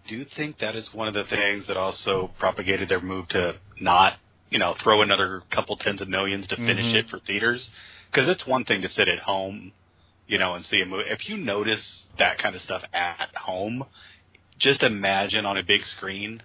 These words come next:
Speaker 1: what it would have taken. You know, it's the Batgirl syndrome of how many more millions are we gonna throw into a movie to get it theater ready? You're not gonna do it.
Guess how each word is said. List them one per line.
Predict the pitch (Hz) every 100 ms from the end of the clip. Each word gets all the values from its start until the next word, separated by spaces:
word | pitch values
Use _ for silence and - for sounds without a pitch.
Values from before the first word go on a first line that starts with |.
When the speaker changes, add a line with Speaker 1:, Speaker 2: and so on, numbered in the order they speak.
| _ 95
Speaker 1:
what | 95 101
it | 101
would | 101
have | 98
taken. | - 117 110
You | 101
know, | 101 101 - - -
it's | 120
the | -
Batgirl | 110 113 120 - 104 -
syndrome | 107 92 95 90
of | 87
how | 110 117
many | 135
more | 131 127
millions | 113 113 110 98
are | 95
we | 98
gonna | 101 95
throw | 104 98
into | 98
a | 92
movie | 92 101 95
to | 92 -
get | 92 90
it | -
theater | 127 135
ready? | 85 78 78 - _ - _
You're | 110
not | 104 98 101 104
gonna | 98 82
do | 107
it. | 101